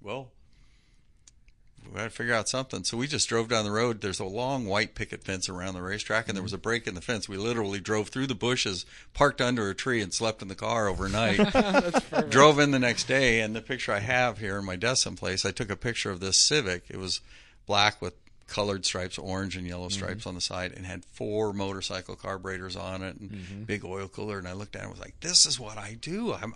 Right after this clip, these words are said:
Speaker 1: I'm
Speaker 2: Yeah.
Speaker 1: doing stuff like this." I got very excited that
Speaker 2: That's so cool.
Speaker 1: someone else was excited to do it. Now, I, I don't know the absolute, uh, the absolutes on this, but the entrant of that car,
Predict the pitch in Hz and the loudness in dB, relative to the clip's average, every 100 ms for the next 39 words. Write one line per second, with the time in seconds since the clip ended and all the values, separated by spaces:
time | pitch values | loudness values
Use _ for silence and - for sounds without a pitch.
0 | - 156 107 190 254 190 - 139 135 113 | -4 -2 -2 0 0 2 0 -2 -4 -4
1 | 113 202 185 98 98 98 107 113 127 107 | -2 -2 -2 -2 -2 -4 -6 -4 -2 0
2 | - 107 107 110 95 92 90 101 - - | 0 2 2 0 -2 -6 -6 -8 -8 -8
3 | 95 - - 156 147 147 131 120 117 113 | 4 8 10 10 6 4 0 0 2 2
4 | 107 - 107 98 92 - 92 - 98 92 | 0 -4 -4 -2 -2 -2 -2 0 0 -2
5 | 90 107 143 - 117 113 - - - - | -6 -2 0 0 0 -2 -4 -20 -20 -20
6 | - - - - - - - - 135 - | -20 -20 -20 -20 -20 -20 -2 4 4 6
7 | 123 120 135 156 - - - - _ _ | 4 8 6 6 4 -6 -20 -20 _ _
8 | - 117 123 127 127 107 104 - 110 127 | -6 0 2 4 2 0 -6 -2 4 4
9 | 131 - 123 123 123 - - - - - | 4 0 2 2 0 -4 -16 -20 -20 -20
10 | - - - 101 98 95 92 92 90 - | -20 -14 -2 2 2 2 0 0 -4 -6
11 | - - - - - - - - 107 113 | -20 -20 -20 -20 -20 -20 -20 -6 2 2
12 | 120 - 127 - 120 120 - - 107 110 | 2 0 -2 0 0 2 0 -2 -4 -4
13 | - - 143 160 139 117 101 95 104 101 | -6 0 0 0 -2 -2 -4 0 2 2
14 | - - - 151 139 92 87 90 | 0 -12 -4 0 2 4 2 0